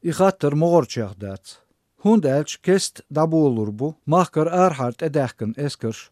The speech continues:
Erdoğulmur. Poçalq hukmut üçün baxımda oşun xıdyaş yolç urxulun tiadu aydıllardır. Am surt poçalqa iştdu.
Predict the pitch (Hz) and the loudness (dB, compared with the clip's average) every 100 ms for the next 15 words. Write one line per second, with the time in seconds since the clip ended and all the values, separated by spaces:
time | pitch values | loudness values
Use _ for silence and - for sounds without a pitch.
0 | - 160 160 139 123 110 104 107 107 - | -4 2 2 4 0 0 -2 -4 -6 -12
1 | _ _ _ 214 240 170 139 - 175 - | _ _ _ -2 2 2 2 0 -6 -4
2 | 139 - - 139 135 _ - 170 196 180 | -6 -6 -6 -8 -8 _ 2 4 4 2
3 | 139 147 156 135 117 135 123 180 170 135 | -2 0 -2 -2 -6 -8 -4 -2 0 -2
4 | - 113 110 - 185 180 151 113 113 113 | -2 -8 -8 -6 -2 -2 -2 -4 -6 -8
5 | - 160 131 139 156 _ 151 156 123 107 | -6 -4 -4 -6 -10 _ -2 -2 -2 -4
6 | 101 90 101 101 _ _ _ - 165 156 | -6 -10 -12 -14 _ _ _ -4 -4 -4
7 | - 202 208 - - 170 - 120 - 143 | 0 0 0 -4 -4 -2 -2 -4 -4 -6
8 | 147 170 156 - 98 104 | -4 -6 -8 -12 -10 -10